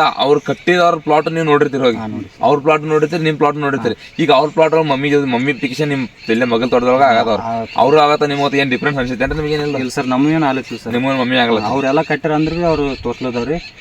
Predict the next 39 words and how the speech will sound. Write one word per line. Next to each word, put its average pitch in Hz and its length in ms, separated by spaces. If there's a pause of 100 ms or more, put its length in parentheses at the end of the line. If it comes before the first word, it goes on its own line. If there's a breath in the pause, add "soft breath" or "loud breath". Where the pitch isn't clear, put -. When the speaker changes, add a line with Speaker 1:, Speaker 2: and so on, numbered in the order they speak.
(160)
Speaker 2:
ನಮ್ಮ 147 260
ಅಂದ್ರೆ 180 200
ತೊಂಬತ್ತೆರಡು, 156 500
ತೊಂಬತ್ಮೂರು 147 460
ದಿವಸ 143 180
ಬತ್ರಿ 147 360
ಏನ್ 127 180
ಮಮ್ಮಿ 113 180
ಏನೋ 113 120
ಅನ್ಸಿಲ್ಲ 101 300
ಸರ್. - 260
Speaker 1:
ಮಮ್ಮಿ 254 220
ಅದು - 160
ನಿಮ್ಗೆ 131 160
ಏನು 262 120
ಅನ್ಸಿಲ್ಲ? 170 280
Speaker 2:
ಅನ್ಸಿಲ್ಲ - 380
ಸರ್. - 400
Speaker 1:
ಈ - 80
ತೊಂಬತ್ತೆರಡು, 143 420
ತೊಂಬತ್ಮೂರು 135 360
ದಿನ 135 100
ಪ್ಲಾಟ್ 135 280
ಆಗೈತಿ, 135 260
ಮಮ್ಮಿ 131 260
ಅದೇನು 262 220
ಇವ್ರಿಗೆ 254 200
ಅನ್ಸಿಲ್ಲ. 117 420
Speaker 2:
ಹ್ಮ್. - 340
Speaker 1:
ಮತ್ತೆ 139 140
ಇನ್ನೊಂದು 160 180
ಹೆಂಗೆ 156 140
ಈ 165 40
ಪ್ಲಾಟ್ 156 300
ನೀವು 160 280
ನೋಡ್ಬೋದು, 151 320
ಇವರು 143 220
ಏನಪ್ಪಾ 143 240
ಅಂದ್ರೆ, 160 500